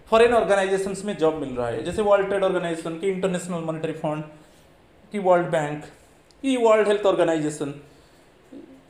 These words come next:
यूनाइटेड नेशंस डेवलपमेंट प्रोग्राम, इस तरीका का ऑर्गेनाइजेशंस में, तो प्रायर परमिशन और प्रायर इंटीमेशन नेसेसरी for accepting employment in foreign organizations। ये रूल फ़ोर हो गया।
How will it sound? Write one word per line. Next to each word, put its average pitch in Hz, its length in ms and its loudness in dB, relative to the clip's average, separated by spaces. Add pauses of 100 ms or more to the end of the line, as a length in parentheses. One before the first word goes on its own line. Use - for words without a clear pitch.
(120)
यूनाइटेड 233 540 2
नेशंस 214 360 -2
डेवलपमेंट 185 500 -2
प्रोग्राम, 131 340 -2 (120)
इस 175 140 -12
तरीका 170 220 0
का 156 140 2
ऑर्गेनाइजेशंस 117 720 -4
में, - 80 -16 (1400)
तो 202 60 -2
प्रायर 208 380 6
परमिशन 226 400 2
और 220 120 -4
प्रायर 202 260 4
इंटीमेशन 214 480 -2
नेसेसरी 190 520 -2
for 180 100 0
accepting 180 500 -2
employment 180 480 -4
in 226 40 -8 (120)
foreign 170 160 -2
organizations। 120 760 -10 (460)
ये 240 140 2
रूल 277 260 2
फ़ोर 196 420 2 (920)
हो 147 60 -2
गया। 139 200 -4